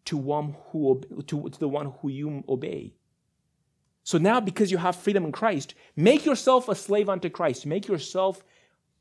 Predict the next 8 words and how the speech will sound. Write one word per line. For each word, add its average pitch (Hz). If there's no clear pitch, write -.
under 156
the 143
lordship 139
of 110
Jesus. -
Don't 220
subject 180
yourself 156